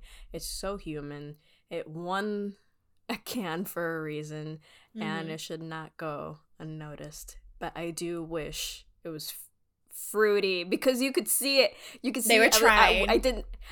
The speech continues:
Speaker 1: I did not appreciate being lied to. I know what was going on behind closed doors. Liars. <laughs> There was
Speaker 2: Speaking of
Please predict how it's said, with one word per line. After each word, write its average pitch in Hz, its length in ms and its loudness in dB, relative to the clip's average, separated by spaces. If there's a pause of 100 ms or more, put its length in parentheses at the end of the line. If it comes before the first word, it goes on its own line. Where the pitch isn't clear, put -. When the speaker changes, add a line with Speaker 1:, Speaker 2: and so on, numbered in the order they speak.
(120)
Speaker 1:
I 233 40 2
did 262 120 4
not 269 200 8
appreciate 262 560 2
being 240 220 6
lied 233 300 4
to. - 200 -2
I 240 120 6
know 247 180 4
what 214 120 6
was 220 160 2
going 214 320 2
on 196 120 -2
behind 190 360 -2
closed 190 340 -2
doors. 170 480 -4
Liars. 220 560 6 (520)
<laughs> 262 80 0 (1300)
There 262 120 4
was 240 80 8
Speaker 2:
Speaking 339 160 6
of 269 60 12